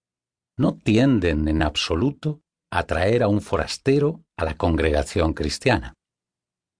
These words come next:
Mientras hablemos y escribamos sobre ellas, es mucho más probable que lo disuadamos de ingresar en cualquier comunión cristiana que lo atraigamos a la nuestra.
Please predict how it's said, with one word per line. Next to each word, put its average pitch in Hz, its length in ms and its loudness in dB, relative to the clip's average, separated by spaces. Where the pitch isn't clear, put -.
Mientras 151 340 2
hablemos 160 640 2
y 107 60 0
escribamos 107 640 0
sobre 92 300 0
ellas, 156 540 -2
es 120 140 -6
mucho 147 300 2
más 143 240 0
probable 127 680 -2
que 95 100 0
lo 87 120 4
disuadamos 95 960 0
de 104 80 -4
ingresar 92 520 0
en 110 80 2
cualquier 123 400 -2
comunión 98 440 0
cristiana 160 580 0
que - 80 -4
lo 95 80 2
atraigamos 85 680 2
a 85 40 -2
la 80 120 2
nuestra. 80 500 -2